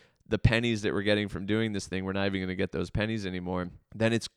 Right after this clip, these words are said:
then again, the organizing is like, "Well, then we just don't need these things." Like, from an arts and culture perspective, from a society perspective, I'm like, "Yeah, this is," but that's, it's, no, it's, so it can do that, but it's like someone's responsible,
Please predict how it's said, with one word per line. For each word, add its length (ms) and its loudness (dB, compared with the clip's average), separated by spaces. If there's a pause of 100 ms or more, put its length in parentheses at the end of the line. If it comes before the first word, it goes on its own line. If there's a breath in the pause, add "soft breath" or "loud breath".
(180)
then 200 2
again, 320 6
the 120 2
organizing 600 6
is 120 0
like, 140 0
"Well, 80 2
then 100 2
we 80 4
just 160 -2
don't 180 0
need 300 0
these 180 0
things." 480 -2
Like, 80 2
from 140 4
an 80 2
arts 300 4
and 100 -8
culture 260 0
perspective, 400 -2
from 140 -2
a 140 -4
society 480 0
perspective, 480 -6
I'm 100 -10
like, 180 -10
"Yeah, 220 -2
this 180 -6
is," 240 -6 (560 soft breath)
but 160 6
that's, 380 8 (180)
it's, 460 -2
no, 240 6
it's, 200 0
so 140 10
it 120 2
can 480 6
do 180 2
that, 260 0
but 100 2
it's 120 -2
like 120 2
someone's 440 4
responsible, 960 0